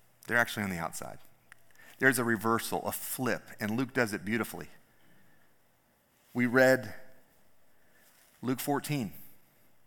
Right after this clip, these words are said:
where he talks about the, the guests. We'll talk a little bit about that at the end of this, but,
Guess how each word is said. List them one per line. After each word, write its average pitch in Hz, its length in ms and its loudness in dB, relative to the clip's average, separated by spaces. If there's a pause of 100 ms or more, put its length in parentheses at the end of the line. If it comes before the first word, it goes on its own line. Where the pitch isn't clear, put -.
(220)
where 113 100 -2
he 107 40 -2
talks 127 260 2
about 123 280 6
the, 110 100 2
the 101 160 -2
guests. 110 640 -2 (840)
We'll 123 100 -2
talk 156 200 6
a 143 40 -6
little 147 180 2
bit 135 100 4
about 123 220 4
that 120 200 6
at 120 140 -4
the 110 140 -4
end 120 180 2
of 113 80 0
this, 117 260 -2
but, - 200 0